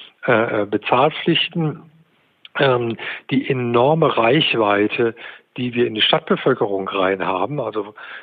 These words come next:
ähm, ich habe ja vorhin schon gesagt, dreißigtausend Menschen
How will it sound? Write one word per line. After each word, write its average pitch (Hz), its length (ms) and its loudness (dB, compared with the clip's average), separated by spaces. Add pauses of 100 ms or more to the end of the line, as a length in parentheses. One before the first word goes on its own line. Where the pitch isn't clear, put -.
(220)
ähm, 101 400 0
ich - 80 -6
habe 107 120 0
ja 107 80 2
vorhin 107 240 0
schon 107 220 0
gesagt, 110 380 0
dreißigtausend 120 880 2
Menschen 113 560 -2